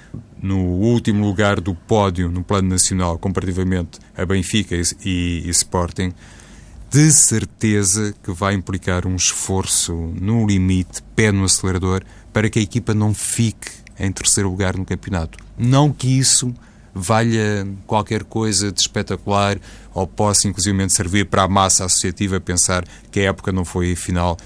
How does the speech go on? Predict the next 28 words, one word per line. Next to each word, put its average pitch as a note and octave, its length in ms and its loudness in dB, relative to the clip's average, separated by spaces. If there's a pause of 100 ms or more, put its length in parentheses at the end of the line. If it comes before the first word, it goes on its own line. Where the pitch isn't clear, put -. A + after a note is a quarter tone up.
(120)
de - 80 -18
contas, F#2+ 400 0
assim F2+ 240 0
tão F2+ 140 0
má F2+ 200 4
como E2+ 280 -4
isso. - 300 -2 (300)
Obviamente F#2+ 540 0
que - 60 -10
não F#2+ 100 0
vai G2+ 140 2
servir G2 340 0
para F#2+ 180 -2
isso. D2+ 300 -2 (340)
Agora, F#2 360 2
numa G2+ 240 2
época A#2+ 500 0 (420)
de A2 160 2
reestruturação, A2+ 1080 0 (580)
numa G2 240 2
época G#2+ 240 2
em G2+ 80 0
que, G2 80 -2
inclusivamente, G2 920 0 (460)
eh, E2 240 0
enfim, D#2 320 -2
soa G2+ 720 2 (140)
que E2 320 -6